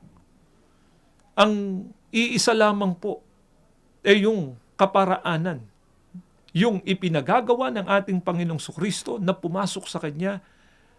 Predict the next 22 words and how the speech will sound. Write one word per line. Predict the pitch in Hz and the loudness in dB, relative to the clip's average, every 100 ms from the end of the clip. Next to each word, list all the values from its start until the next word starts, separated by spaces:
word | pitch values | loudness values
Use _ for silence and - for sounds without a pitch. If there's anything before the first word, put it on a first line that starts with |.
| _ | _
bilang | - 185 190 185 | 2 4 6 2
pintuan | 165 156 196 - 208 | -2 0 -2 0 0
sa | 196 - 220 | 2 4 6
paraang | 190 185 190 180 | 6 4 2 0
mapaloob | 151 143 233 262 220 196 190 185 | 0 2 2 2 0 0 -2 -6
sa | - | -6
kawan. | 175 170 - 190 _ _ _ _ _ _ _ | -4 -6 -8 -18 _ _ _ _ _ _ _
At | - 262 | 2 4
ang | 269 285 | 4 2
inaanyayahan | 285 294 285 262 262 262 233 240 | 0 2 2 4 6 6 4 2
dito | 208 220 180 | -2 2 2
ng | 208 | 2
ating | 220 226 233 220 | 2 -2 -2 -2
Panginoong | 220 220 220 196 | -2 0 0 -2
Sukristo | - 190 196 - - | -4 -6 -6 -6 -4
na | 156 208 | -2 -2
pumasok | 220 240 294 - - | -2 0 -2 -2 -6
sa | 226 | -6
Kanya, | 208 156 131 | -4 -6 -6
kung | 208 | -6
inyong | 226 311 302 | -6 -8 -2
napansin, | 220 214 160 131 | -2 -2 -4 -4